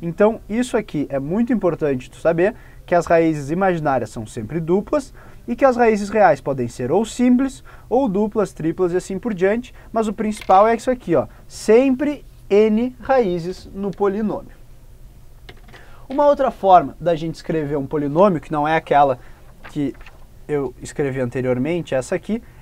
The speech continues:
é escrever o polinômio com relação às suas raízes. Então, o que a gente pode fazer é o seguinte, se a gente tem raízes, que eu vou chamar de R um, R dois, R três, e assim por diante,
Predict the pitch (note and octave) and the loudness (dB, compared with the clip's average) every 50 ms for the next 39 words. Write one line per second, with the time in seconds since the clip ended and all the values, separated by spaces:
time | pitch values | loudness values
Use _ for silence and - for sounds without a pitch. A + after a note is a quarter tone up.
0 | - - - G#3+ B3+ B3 - C#4+ C4 A#3 F3+ F3+ E3 - - D#3+ D3 D3 D#3 F3+ | -20 -8 -4 -4 -4 -4 0 2 2 4 4 4 2 2 2 -2 -2 0 -2 0
1 | G#3+ G#3+ F3 D3 - - - - A3 G#3+ A#3+ A#3+ A#3+ A#3 - - A3 A3 A#3+ A#3 | 0 0 0 -2 -8 -10 -4 -2 2 6 8 8 8 8 6 2 2 2 2 0
2 | - - A3 A#3 B3+ B3 - - B3+ B3+ C4 A3 D#3+ B2+ - - - - - - | 0 2 4 4 4 4 2 2 4 4 4 4 2 -2 -4 -8 -14 -18 -20 -16
3 | - G3 G#3 G#3+ - A3+ A#3+ A#3 A#3+ A3+ - A#3 A3 G#3+ - - G#3 G3+ - - | -10 -10 -6 -2 0 -2 0 -2 -4 -4 -4 -6 -6 -6 -2 -2 -2 -2 0 -2
4 | A#3 G#3+ F#3 G3+ G3+ G3+ - - G#3 E3 C3+ A#2+ A2 - - - - - - - | -4 -2 -2 -2 -4 -6 -6 -8 -8 -6 -6 -6 -8 -8 -14 -20 -20 -20 -20 -20
5 | - - - - B3 B3 D#4 E4+ - - - B3 B3 A#3 A#3+ A3 G3+ F3 D#3+ C3 | -20 -16 -4 -2 0 0 0 -2 -4 -2 0 0 2 4 6 6 6 4 2 0
6 | B2 A2+ - - - - - - - - - - - - - - - - - - | -4 -8 -12 -16 -18 -18 -18 -18 -18 -18 -18 -20 -20 -20 -20 -20 -20 -20 -20 -20
7 | - - - - - - - - - - - - - - - - - - - - | -20 -20 -20 -20 -20 -20 -20 -20 -20 -20 -20 -20 -20 -20 -20 -20 -20 -20 -20 -20
8 | - - - - D#3 D3 C#3+ D3+ D3 - D#3+ D3+ C#3+ C3+ B2+ B2+ A#2+ B2 - - | -20 -20 -6 -2 -2 0 0 -2 0 0 0 2 2 0 0 -2 -2 -6 -8 -8
9 | - B2+ C3 B2+ B2+ C3 A#2+ A#2+ C#3 D#3+ F3 F3+ F3 E3+ E3+ E3 - - - - | -6 -6 -4 -4 -4 -4 -4 -4 -2 -2 -2 -4 -4 -6 -6 -8 -10 -14 -20 -20
10 | - - - - - - - C3+ A#2 B2 B2+ A2 A2 A#2 B2 B2+ C3 C3+ C#3 C#3 | -20 -20 -20 -20 -20 -16 -12 -10 -8 -8 -8 -8 -6 -4 -2 -2 0 0 0 -2
11 | C3 - - - - - - - - B2 A#2+ A#2+ C3 A#2+ - - B2+ B2 A#2+ A#2 | -4 -6 -16 -20 -20 -20 -20 -12 -10 -10 -8 -8 -8 -10 -8 -6 -4 -2 -2 -2
12 | A2+ A2+ - - - - - - - - - - D3+ D#3 D3+ - B2 A#2+ - E3 | -4 -6 -10 -16 -20 -20 -20 -20 -20 -20 -10 -8 -8 -8 -6 -6 -6 -4 -2 -4
13 | F3 D3 C3 D#3 F3+ G#3 G3 - - - | -4 0 0 2 2 2 0 -4 -12 -20